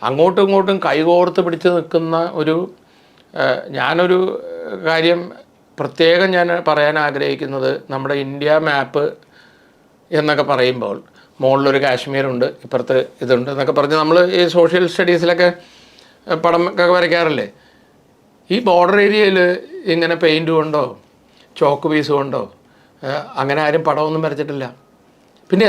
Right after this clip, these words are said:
എന്താണ് ഈ ബോർഡർ? എന്നൊരു ചോദ്യം വരുമല്ലോ. ഇതിൻ്റെ ശരിക്കുള്ള ഉത്തരം എന്നാണെന്നറിയോ?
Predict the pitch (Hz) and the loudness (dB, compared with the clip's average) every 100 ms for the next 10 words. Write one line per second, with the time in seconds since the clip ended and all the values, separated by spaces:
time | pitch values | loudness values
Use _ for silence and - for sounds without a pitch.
0 | 175 196 220 190 190 175 151 139 139 - | 2 2 2 2 2 4 2 0 -6 -14
1 | _ _ _ _ - - - 190 196 185 | _ _ _ _ -16 -14 -2 0 2 4
2 | 185 196 165 123 95 - _ _ _ _ | 4 4 2 0 -6 -14 _ _ _ _
3 | _ _ _ _ _ _ - 123 156 - | _ _ _ _ _ _ -12 -6 -4 0
4 | 135 135 165 156 151 156 147 143 120 98 | 0 0 0 0 0 0 -2 -6 -8 -10